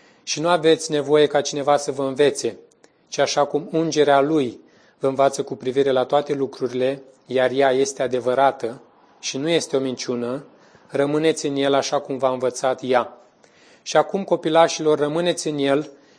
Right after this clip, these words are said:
pentru că atunci când El se va arăta, să avem îndrăzneală și să nu fim dați de rușine înaintea Lui la arătarea Lui. Dacă știți că El este drept, atunci știți că oricine face ceea ce este drept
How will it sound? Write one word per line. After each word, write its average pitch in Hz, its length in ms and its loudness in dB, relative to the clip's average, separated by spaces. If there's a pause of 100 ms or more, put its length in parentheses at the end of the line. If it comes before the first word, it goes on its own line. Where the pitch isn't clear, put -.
pentru 147 300 -2
că 151 140 0
atunci 147 680 0 (880)
când 135 300 -2 (220)
El 160 200 0
se - 160 -6
va 160 160 2
arăta, 139 640 0 (160)
să - 160 -4
avem 147 240 0
îndrăzneală 139 580 0
și - 140 -6
să - 160 -12
nu 147 60 -4
fim 143 200 -8
dați 135 240 0
de 135 60 0
rușine 127 320 -4
înaintea 127 360 -4
Lui 127 160 2
la 123 100 4
arătarea 123 440 0
Lui. 120 280 -2 (1040)
Dacă 139 260 0
știți 175 320 -6
că - 80 -2
El 156 140 6
este 160 280 2
drept, 139 500 -2 (240)
atunci 143 400 -2
știți - 560 -4 (380)
că - 100 -2
oricine 147 380 2
face 151 340 0
ceea 139 240 0
ce 135 120 -4
este 131 220 -2
drept 127 460 -2